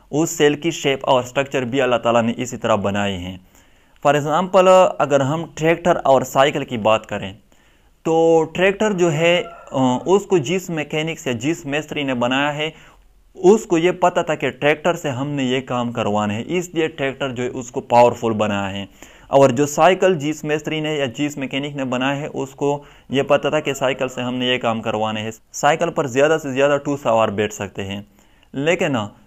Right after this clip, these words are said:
ट्रैक्टर जो है उसको जितने भी, अ, उसमें जितने भी सवार हो जाए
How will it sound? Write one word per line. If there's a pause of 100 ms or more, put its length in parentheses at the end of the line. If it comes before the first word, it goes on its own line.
(380)
ट्रैक्टर
जो
है
उसको
जितने
भी,
अ, (500)
उसमें
जितने
भी
सवार
हो
जाए